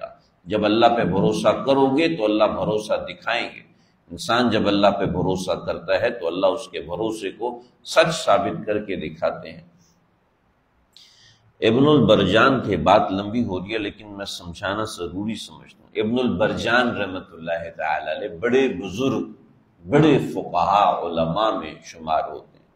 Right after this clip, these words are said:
نور الدین زنگی نے ان کو بلایا اور کہا کہ یہ سمجھ لیں پانچ سو تئیس ہجری کا واقعہ ہے۔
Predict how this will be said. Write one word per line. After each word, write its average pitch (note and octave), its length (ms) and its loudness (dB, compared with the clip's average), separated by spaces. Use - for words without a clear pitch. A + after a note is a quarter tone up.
نور D#3 360 8
الدین E3+ 300 4
زنگی D3 480 4
نے D3 100 4
ان G#2+ 240 0
کو - 160 -12
بلایا C2+ 460 -4
اور G#2 420 4
کہا G#2 460 2
کہ G#2+ 380 0
یہ G#2 760 -2
سمجھ G2 400 -8
لیں G#2 280 -4
پانچ G#2 320 0
سو - 360 -8
تئیس C3+ 380 4
ہجری F2 640 -6
کا E2 120 -2
واقعہ - 600 -6
ہے۔ - 40 -20